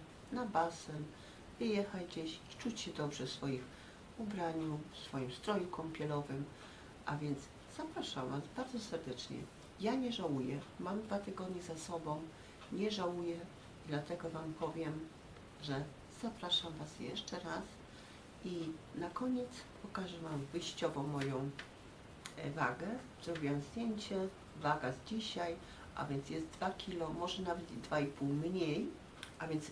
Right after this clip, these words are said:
ja jestem zadowolona, ponieważ w ogóle się nie głodowałam, jadłam, piłam i mimo wszystko schudłam, czego wcześniej nie mogłam zrobić. A więc troszeczkę dyscypliny, można powiedzieć, czy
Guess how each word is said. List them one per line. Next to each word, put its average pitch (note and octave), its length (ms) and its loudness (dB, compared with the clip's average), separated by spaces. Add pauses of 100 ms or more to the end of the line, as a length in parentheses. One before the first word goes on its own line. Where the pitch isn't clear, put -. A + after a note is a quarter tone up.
ja F#3+ 160 8
jestem D#3 280 4
zadowolona, F3 680 4 (400)
ponieważ D#3 420 2 (100)
w - 60 -2
ogóle E3 220 4
się D3 180 4
nie F3 360 8
głodowałam, D#3 720 4 (220)
jadłam, E3 520 2 (560)
piłam D#3 480 6 (640)
i D3 160 4 (240)
mimo D#3 200 4
wszystko - 460 -4 (380)
schudłam, - 440 -4 (520)
czego D#3+ 220 2
wcześniej D#3+ 360 2
nie D3+ 100 6
mogłam C3+ 340 4
zrobić. - 400 -6 (440)
A C#3+ 80 4
więc C3+ 140 4 (240)
troszeczkę B3+ 600 2 (340)
dyscypliny, F#3+ 680 2
można A3 340 2
powiedzieć, A3 520 0
czy - 120 -2